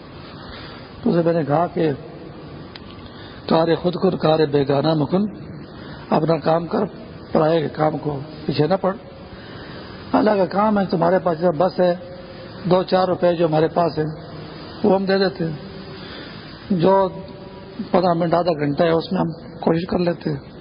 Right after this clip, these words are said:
ہاں جی۔ جو کسی کو کہنا سننا ہوتا ہے، اس کے بعد دعا کر لیتے ہیں۔ اللہ کی مخلوق ہے، اللہ تعالیٰ ان کا خالق ہے، مالک ہے، ان کے کام اللہ تعالیٰ کے ذمہ ہے۔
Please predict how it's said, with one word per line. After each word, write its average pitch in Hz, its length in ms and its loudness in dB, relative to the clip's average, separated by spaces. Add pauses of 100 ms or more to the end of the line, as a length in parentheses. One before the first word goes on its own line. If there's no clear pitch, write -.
(160)
ہاں 107 120 0
جی۔ 160 60 -2 (1080)
جو 285 120 6
کسی 196 180 4
کو 190 100 4
کہنا 202 240 4
سننا 190 240 0
ہوتا 175 220 0
ہے، 165 340 -2
اس 220 100 0
کے - 80 0
بعد 175 280 2
دعا 147 140 2
کر 208 140 -4
لیتے 214 360 -4
ہیں۔ - 180 -16 (1800)
اللہ 208 200 4
کی 185 120 4
مخلوق 175 420 2
ہے، 190 60 4
اللہ 175 120 4
تعالیٰ 160 240 0
ان 151 60 -4
کا 156 80 -4
خالق 151 380 2
ہے، 151 40 0
مالک 151 340 -2
ہے، - 80 -16 (1500)
ان 240 140 4
کے 185 80 2
کام 175 240 2
اللہ 180 100 2
تعالیٰ 165 280 0
کے 151 80 2
ذمہ 143 200 2
ہے۔ 143 340 -6